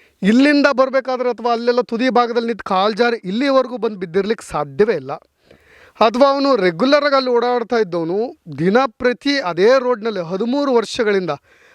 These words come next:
ಆರಂಭದಲ್ಲಿ ಒಂದು ಮೂರು ವರ್ಷ ಬಿಟ್ಬಿಡಿ, ಹದಿನಾರು ವರ್ಷದ ಯುವಕ,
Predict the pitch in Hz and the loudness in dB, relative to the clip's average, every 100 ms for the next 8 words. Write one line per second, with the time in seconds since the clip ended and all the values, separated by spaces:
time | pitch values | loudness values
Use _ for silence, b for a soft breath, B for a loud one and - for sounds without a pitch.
0 | b 185 214 247 254 254 247 226 214 233 | b 2 2 4 4 4 2 0 2 2
1 | 214 - 220 185 196 175 165 180 233 240 | 2 0 -4 -4 -4 -2 -2 0 0 0
2 | 214 - 233 196 180 214 | -4 -6 -6 -4 -2 -2